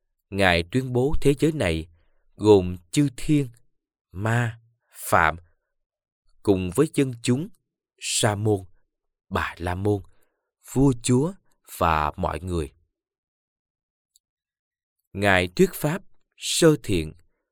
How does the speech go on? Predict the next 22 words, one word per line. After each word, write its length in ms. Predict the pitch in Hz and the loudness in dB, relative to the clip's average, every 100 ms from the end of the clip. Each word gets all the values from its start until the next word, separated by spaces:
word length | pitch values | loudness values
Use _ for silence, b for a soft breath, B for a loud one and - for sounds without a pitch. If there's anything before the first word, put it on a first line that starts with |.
| _ _ _ - | _ _ _ 0
trung 200 | 123 113 | 0 0
thiện, 280 | - 90 78 - _ _ _ _ _ | -2 -2 -4 -10 _ _ _ _ _
hậu 340 | - 110 98 98 | 0 4 4 2
thiện 280 | 107 87 82 - _ _ _ - | -2 -2 -4 -12 _ _ _ -4
với 300 | 117 135 202 - | -2 -2 -6 -6
đầy 220 | 95 80 - | -4 -4 -4
đủ 320 | 87 76 - - | -4 -4 -8 -6
văn 260 | 127 117 113 _ _ - | -6 -6 -10 _ _ -4
và 320 | 87 78 - - | 0 0 -4 -12
nghĩa. 340 | 87 80 76 - _ _ _ _ _ _ _ _ _ _ _ _ - | -8 -6 -8 -14 _ _ _ _ _ _ _ _ _ _ _ _ -8
Ngài 380 | 101 95 92 87 | 0 2 2 0
truyền 240 | - 95 85 | -2 -2 0
dạy 260 | 95 78 85 | 2 2 0
phạm 280 | - 87 - | 2 2 2
hạnh 320 | 87 76 80 - | -2 -4 -6 -2
thuần 400 | - 82 71 65 | 4 4 2 -6
nhất 140 | 107 170 - - | -6 -6 -8 -6
viên 260 | 107 98 | -6 -4
mãn, 300 | 87 73 71 - _ _ - | -6 -6 -10 -20 _ _ -10
thanh 240 | - 123 117 | -8 -8 -4
tịnh. 180 | 90 - _ _ _ _ _ _ _ _ _ _ _ _ _ _ _ _ _ _ - | -4 -4 _ _ _ _ _ _ _ _ _ _ _ _ _ _ _ _ _ _ -10
Samanya 1000 | - - 104 101 101 101 98 95 90 | -6 -2 -2 -4 -6 -4 -4 -4 -6